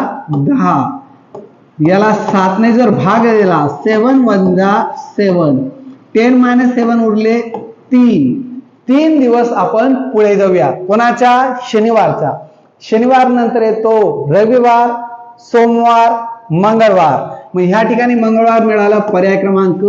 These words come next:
तीन. ह्या गोष्टी तुम्हाला माहित असल्या पाहिजे, म्हणून सांगितलं होतं मी तुम्हाला सुरुवातीला की पुस्तकात जी माहिती दिली आहे ती व्यवस्थितपणे वाचून घ्या, आणि जर ती नाही कळलं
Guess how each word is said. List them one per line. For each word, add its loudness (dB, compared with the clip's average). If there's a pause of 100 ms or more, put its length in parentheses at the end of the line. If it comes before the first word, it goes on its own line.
(380)
तीन. 0 (300)
ह्या 4
गोष्टी -2 (100)
तुम्हाला -2
माहित -2
असल्या 0 (200)
पाहिजे, 0 (340)
म्हणून 2
सांगितलं 0
होतं 0
मी 0
तुम्हाला 2
सुरुवातीला 0 (400)
की 0
पुस्तकात 0
जी 0
माहिती 0 (120)
दिली 0
आहे 0
ती -6
व्यवस्थितपणे 0
वाचून 0
घ्या, 2 (360)
आणि -2
जर 0
ती 0 (100)
नाही 0
कळलं 2